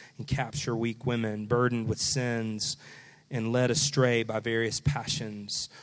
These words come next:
always learning and never able to arrive at a knowledge of the truth.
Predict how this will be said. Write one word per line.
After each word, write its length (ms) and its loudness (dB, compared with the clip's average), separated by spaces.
always 560 6
learning 560 -2
and 140 -6
never 320 0
able 300 -2
to 200 -6
arrive 840 -4
at 100 -4
a 60 -2
knowledge 500 -2
of 100 -10
the 100 -6
truth. 680 -6